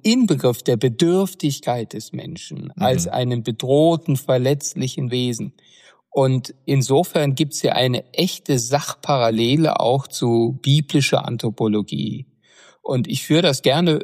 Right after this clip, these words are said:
Speaker 1: fort, also dieses, dieser Embodiment-Gedanke holt ja ohnehin nur ein, was jüdische Anthropologie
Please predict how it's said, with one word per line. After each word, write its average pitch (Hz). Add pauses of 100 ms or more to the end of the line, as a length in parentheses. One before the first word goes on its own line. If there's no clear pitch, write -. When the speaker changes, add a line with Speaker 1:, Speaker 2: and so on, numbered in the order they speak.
Speaker 1:
fort, 104
also 127
dieses, 120
dieser 120
Embodiment-Gedanke 143
holt 139
ja 123
ohnehin 127
nur 123
ein, 101 (280)
was 123
jüdische 190
Anthropologie 139